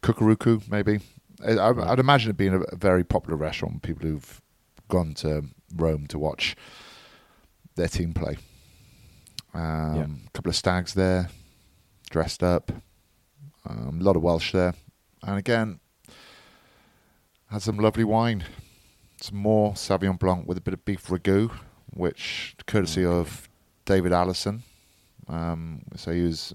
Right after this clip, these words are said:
Speaker 1: my mate we met there, him and his lovely wife Anne. And we also met um, Josh Navidi and his wife, L A.
Speaker 2: By coincidence?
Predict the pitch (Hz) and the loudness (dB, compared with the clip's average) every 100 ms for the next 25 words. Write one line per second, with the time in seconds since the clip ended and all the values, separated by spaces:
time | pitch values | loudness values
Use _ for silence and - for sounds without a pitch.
0 | - 82 82 82 85 92 87 - 92 95 | -12 -8 -6 -4 -4 -4 -6 -2 -2 0
1 | 90 90 82 - - - - 92 101 92 | 0 0 -4 -16 -20 -20 -16 -4 -2 2
2 | 95 95 110 113 120 120 120 123 - 120 | 4 4 4 2 4 4 4 4 4 2
3 | 123 117 _ _ _ _ _ _ - - | 2 0 _ _ _ _ _ _ -8 -8
4 | _ - 110 117 110 110 113 107 - - | _ -10 -2 0 2 0 -4 -12 -18 -20
5 | _ _ _ _ _ _ _ - 123 - | _ _ _ _ _ _ _ -2 0 2
6 | 131 135 113 87 85 90 85 82 - - | 4 4 4 2 2 2 2 0 -10 -16
7 | _ _ _ _ _ _ _ _ _ _ | _ _ _ _ _ _ _ _ _ _
8 | - 98 104 98 85 - 113 120 117 107 | -2 2 4 2 0 0 0 0 -2 0
9 | 123 151 - | -4 -4 -8